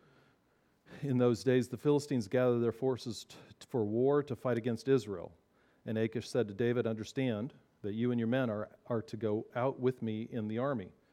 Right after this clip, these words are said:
David said to Achish, "Very well, you shall know what your servant can do." And Achish said to David, "Very well, I will make you my bodyguard for life." So, so when,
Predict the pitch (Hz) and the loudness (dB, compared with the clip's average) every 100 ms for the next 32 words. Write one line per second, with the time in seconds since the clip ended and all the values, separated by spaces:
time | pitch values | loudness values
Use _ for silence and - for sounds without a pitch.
0 | _ _ _ _ _ - 113 110 - 110 | _ _ _ _ _ -2 0 0 -4 -4
1 | 104 123 113 107 113 120 131 143 208 92 | -2 -2 -2 -6 -2 0 2 2 0 -2
2 | - - 113 - 113 110 120 123 92 87 | -6 -10 -8 -4 -2 0 0 -2 -4 -6
3 | 104 113 113 - 120 110 98 - _ - | -6 -4 -4 -4 -4 -4 -6 -10 _ -10
4 | 101 101 113 92 90 _ _ _ _ _ | -8 -4 -4 -4 -10 _ _ _ _ _
5 | _ _ _ - 110 110 117 - 120 104 | _ _ _ -4 -2 -2 -4 -2 -4 -2
6 | 107 107 101 92 110 107 110 151 110 117 | 0 0 0 -4 -2 -2 2 2 2 0
7 | 110 110 110 117 107 98 113 123 110 101 | -2 -2 -2 -4 -4 -4 -2 0 0 -4
8 | 92 - 104 113 92 - _ _ _ _ | -6 -8 -6 -6 -8 -12 _ _ _ _
9 | - - 131 - - 143 131 120 | -20 -6 -4 -4 -2 2 4 4